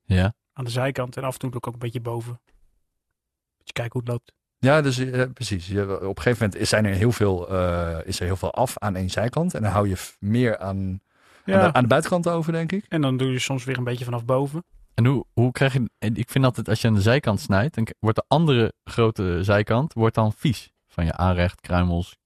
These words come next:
Speaker 1: eh, plank.
Speaker 2: Leg jij die kaas gewoon op je aanrecht?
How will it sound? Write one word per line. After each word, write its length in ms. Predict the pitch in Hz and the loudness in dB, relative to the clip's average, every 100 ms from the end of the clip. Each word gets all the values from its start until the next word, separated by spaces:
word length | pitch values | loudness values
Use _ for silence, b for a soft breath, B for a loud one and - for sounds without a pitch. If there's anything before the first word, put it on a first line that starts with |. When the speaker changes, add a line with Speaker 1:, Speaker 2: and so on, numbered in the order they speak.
| _ - | _ -6
Speaker 1:
eh, 200 | 92 80 82 _ - | -4 -4 -6 _ -2
plank. 380 | 92 87 92 - | 0 0 -2 -4
Speaker 2:
Leg 200 | 135 - | -4 -2
jij 80 | |
die 100 | 135 - | -2 0
kaas 200 | 160 190 | 0 2
gewoon 120 | 151 | 0
op 80 | 127 | -2
je 80 | 143 | -2
aanrecht? 420 | 175 208 269 | -4 -4 -8